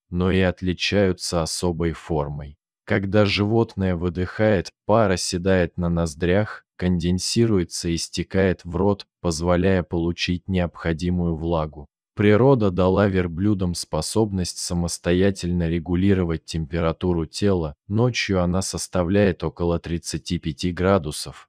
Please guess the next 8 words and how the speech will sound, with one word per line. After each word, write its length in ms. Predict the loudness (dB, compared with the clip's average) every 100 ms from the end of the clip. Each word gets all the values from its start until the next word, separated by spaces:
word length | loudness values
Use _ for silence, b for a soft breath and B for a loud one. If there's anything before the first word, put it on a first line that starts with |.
| _
а 120 | -4 -2
днём 480 | 0 0 0 -2 -10 -12
сорок 520 | -2 2 4 2 0
один. 440 | -2 0 -2 -2 -6
Это 240 | -6 -6 -6
способствует 1000 | -6 -4 -2 0 -2 -4 -6 -2 -2 -2
уменьшенному 840 | -2 0 0 -2 -2 -2 -2 -2
потоотделению. 920 | -6 -6 -4 -2 -2 -2 -4 -10 -14